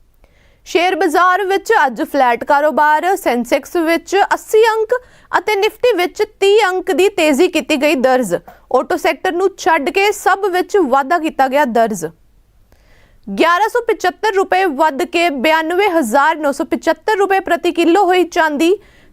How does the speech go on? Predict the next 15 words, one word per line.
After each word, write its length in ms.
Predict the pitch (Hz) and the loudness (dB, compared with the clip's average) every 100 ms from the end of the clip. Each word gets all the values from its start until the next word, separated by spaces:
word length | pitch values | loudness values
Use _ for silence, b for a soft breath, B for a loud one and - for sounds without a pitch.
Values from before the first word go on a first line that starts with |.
| - | -2
ਚਾਰ 260 | 302 285 | 0 0
ਸੌ 140 | 285 359 | -2 -4
ਇੱਕੀ 280 | 339 370 | -2 0
ਰੁਪਏ 240 | 440 440 440 | 0 2 0
ਵੱਧ 320 | 403 381 339 | 2 0 -2
ਕੇ 160 | 370 415 | -4 -2
ਸੋਨਾ 420 | - 339 359 415 | -2 0 0 2
ਹੋਇਆ 300 | 359 330 349 | 2 2 0
ਸਤੱਤਰ 600 | - 370 339 - 415 427 | -2 -2 -2 -4 -2 0
ਹਜ਼ਾਰ 500 | 320 277 247 285 339 | 0 0 0 0 0
ਇੱਕ 120 | 349 | -4
ਸੌ 160 | - 381 | -6 -4
ਤੇਰਾਂ 360 | - 302 311 | 0 0 0
ਪ੍ਰਤੀ 280 | 311 277 269 | -2 -4 -4
ਕਿਲੋ। 380 | 254 220 202 | -4 0 0